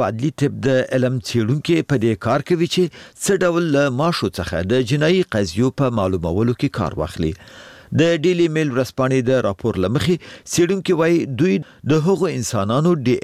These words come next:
ان اې وپېژندله چې ماشو چیچلي وو. څېړونکي وایي چې تر دوو ورځو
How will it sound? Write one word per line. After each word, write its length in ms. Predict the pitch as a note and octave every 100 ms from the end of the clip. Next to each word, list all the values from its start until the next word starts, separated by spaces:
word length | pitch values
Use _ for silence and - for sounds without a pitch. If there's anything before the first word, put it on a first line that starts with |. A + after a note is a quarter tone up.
| A#2
ان 100 | G2+
اې 240 | - C3 E3
وپېژندله 600 | D3+ F3 F3+ G#2+ F2 F2 E2
چې 100 | - E2 - - - B2
ماشو 300 | C#3+ - D#3 -
چیچلي 360 | D3 E3 E2+ F2+
وو. 80 | F#2 _ - - - - - -
څېړونکي 380 | D#3 D#3 C#3 B2+
وایي 160 | C3+ E3
چې 100 | F3 F3+ - - -
تر 140 | D3 C3
دوو 100 | F3 G#3
ورځو 320 | D#3 F#2 G2+